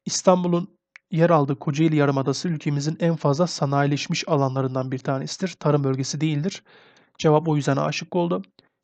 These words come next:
Biga, Çukurova, Altınbaşak Ovası, Konya Ovası buralar, e, tarım bölgeleridir. O yüzden cevap A şıkkı oldu. Bir diğer soruya geldik.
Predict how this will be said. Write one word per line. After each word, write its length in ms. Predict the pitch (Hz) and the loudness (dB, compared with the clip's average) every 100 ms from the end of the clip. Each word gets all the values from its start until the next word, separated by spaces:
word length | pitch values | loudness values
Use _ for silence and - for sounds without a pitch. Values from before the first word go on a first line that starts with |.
| _ | _
Biga, 320 | 190 165 160 277 - - | 0 4 4 2 -14 -14
Çukurova, 640 | - - 170 147 139 - _ _ _ | -12 0 4 4 4 0 _ _ _
Altınbaşak 540 | 151 147 160 151 156 | 0 2 -2 -2 -4
Ovası, 260 | 139 135 170 | -4 -4 -4
Konya 300 | - 151 143 | -2 -2 0
Ovası 240 | 135 - | -2 0
buralar, 420 | 165 139 156 - - _ _ _ - | 0 4 2 0 -12 _ _ _ -14
e, 160 | - | -12
tarım 280 | - 151 143 | 0 2 4
bölgeleridir. 680 | 135 131 131 139 165 - - _ _ _ _ _ | 2 2 -2 -4 -8 -8 -14 _ _ _ _ _
O 120 | 170 143 | -4 -2
yüzden 180 | 139 | -2
cevap 380 | 135 143 165 - | 2 2 2 2
A 140 | 151 135 | 2 2
şıkkı 340 | - - 170 - _ - | -2 -2 -4 -4 _ 0
oldu. 320 | 151 135 143 _ _ _ _ _ _ _ _ _ _ _ _ _ | 2 2 -6 _ _ _ _ _ _ _ _ _ _ _ _ _
Bir 140 | 160 147 | -6 2
diğer 120 | 151 | 0
soruya 240 | - 147 | 4 4
geldik. 420 | 135 135 175 - | 4 2 0 -6